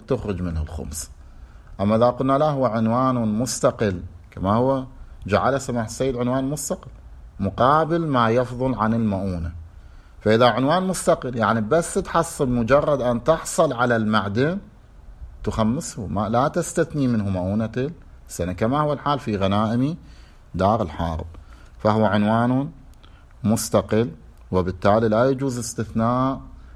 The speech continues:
مؤونة السنة. نعم، راح يجي، أكو عندنا مؤونة إخراج، أكو عندنا مؤونة تصفية، ذن نستثنيهن، وشون نستثنيهن يجي تفصيلهن.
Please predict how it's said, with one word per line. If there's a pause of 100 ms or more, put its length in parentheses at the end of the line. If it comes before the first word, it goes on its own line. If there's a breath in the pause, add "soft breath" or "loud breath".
(120 soft breath)
مؤونة
السنة. (600 soft breath)
نعم،
راح
يجي،
أكو
عندنا
مؤونة
إخراج،
أكو
عندنا
مؤونة (100)
تصفية، (640 loud breath)
ذن
نستثنيهن،
وشون
نستثنيهن
يجي
تفصيلهن.